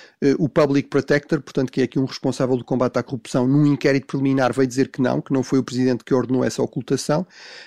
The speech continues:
mas eu acho que ele não pode ficar completamente descansado porque não foram respondidas ainda todas as questões sobre porquê tanto dinheiro vivo,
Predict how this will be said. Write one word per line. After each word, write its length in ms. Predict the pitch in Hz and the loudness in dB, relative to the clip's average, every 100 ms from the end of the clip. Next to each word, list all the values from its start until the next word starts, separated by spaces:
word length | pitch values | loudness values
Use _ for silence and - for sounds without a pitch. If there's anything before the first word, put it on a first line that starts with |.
| - | 2
mas 200 | 156 151 | 4 6
eu 120 | 160 | 4
acho 140 | 165 | 2
que 40 | 175 | 2
ele 120 | 175 | 2
não 80 | 151 | 2
pode 200 | 147 - | -2 -2
ficar 220 | 151 143 | -4 -4
completamente 520 | 151 139 135 139 139 | -2 -4 -2 -2 -2
descansado 500 | - - 143 - 151 | -4 -4 -2 -2 -4
porque 360 | - - 160 147 | -6 -4 -2 2
não 200 | 143 139 | 2 2
foram 220 | 143 139 | 2 0
respondidas 520 | - - 139 139 127 | -2 -4 -4 -2 -2
ainda 220 | 143 147 | 0 0
todas 260 | 127 143 139 | 0 -2 0
as 140 | 143 | -2
questões 320 | - - 147 | -2 -2 0
sobre 240 | 135 147 131 | 2 -2 -4
porquê 300 | - - 139 | -14 -4 -2
tanto 280 | - 156 - | -2 -4 -2
dinheiro 240 | 143 127 | 0 -2
vivo, 320 | 117 131 131 | -2 -4 -4